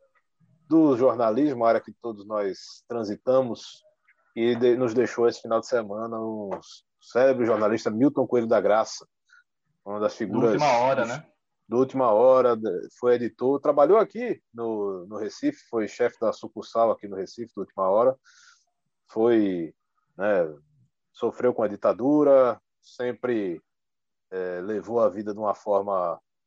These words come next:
Speaker 1: pra cima, animada, é uma figura que, que sempre buscou trabalho, sempre teve um texto primoroso. Pra você ter ideia,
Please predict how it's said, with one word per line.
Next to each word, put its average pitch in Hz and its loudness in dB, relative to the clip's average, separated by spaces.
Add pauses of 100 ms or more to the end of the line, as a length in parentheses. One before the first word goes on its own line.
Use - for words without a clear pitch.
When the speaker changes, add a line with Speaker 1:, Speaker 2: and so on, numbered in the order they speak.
(320)
Speaker 1:
pra 107 -4
cima, 117 -6
animada, 117 -2 (500)
é 170 -10
uma 151 -4
figura 120 0 (840)
que, 104 -14
que 98 -14
sempre 135 -6
buscou 117 -6
trabalho, 107 0
sempre 110 -8 (1120)
teve 120 2
um 117 -4
texto 110 -4
primoroso. 120 0 (340)
Pra 160 4
você 156 0
ter 147 2
ideia, 143 6